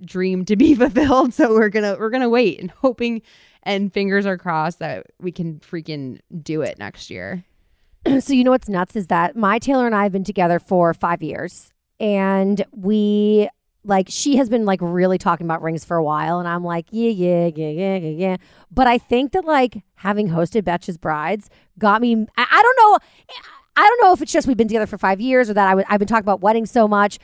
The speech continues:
Speaker 2: but, like, this is, this might sound crazy, where, and I hope it doesn't sound disrespectful 'cause I, I don't mean it at all, but, like, there's something about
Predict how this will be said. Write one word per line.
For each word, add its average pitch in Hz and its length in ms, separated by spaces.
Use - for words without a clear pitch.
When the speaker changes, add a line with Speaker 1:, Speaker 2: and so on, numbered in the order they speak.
Speaker 2:
but, 285 140
like, 277 240
this 240 340
is, 277 80
this 262 220
might 330 200
sound 233 220
crazy, 180 460
where, 214 400
and 247 100
I 226 80
hope 247 200
it 233 40
doesn't 220 200
sound 196 160
disrespectful 190 500
'cause 208 180
I, - 80
I 202 60
don't 208 180
mean 196 120
it 190 140
at 185 80
all, 185 160
but, 214 160
like, 208 240
there's 277 200
something 277 360
about 208 440